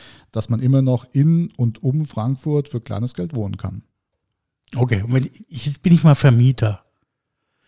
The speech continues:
Speaker 2: Jetzt, äh, kommst du als Immobilienprofi und sprichst ja schon von günstig. Du begeisterst mich heute wirklich mit den Preisen.
Speaker 1: Sehr gut, das wollte ich erreichen. <laughs>
Speaker 2: Ich sag jetzt mal jein. <laughs> Jein. Weil ich bin jetzt Vermieter, ja.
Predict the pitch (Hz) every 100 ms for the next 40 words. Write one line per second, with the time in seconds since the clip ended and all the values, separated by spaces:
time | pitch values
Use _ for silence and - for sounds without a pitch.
0 | _ _ - 131 - - 135 131 127 -
1 | 143 139 - 233 190 113 123 113 180 240
2 | 165 151 160 139 - 156 - 139 120 113
3 | 120 160 - 170 - 131 120 110 107 -
4 | 110 - 120 107 104 110 104 110 135 -
5 | 110 107 - 107 110 117 _ _ - 92
6 | 90 90 - 87 - 90 90 92 90 90
7 | 92 - 117 98 104 - 110 - 117 _
8 | _ _ 123 127 127 127 120 147 135 113
9 | 104 95 113 107 - - 101 - 104 95
10 | 117 - - 113 - 110 127 101 98 101
11 | - - _ - - - 101 - 120 131
12 | - 104 104 123 113 95 101 123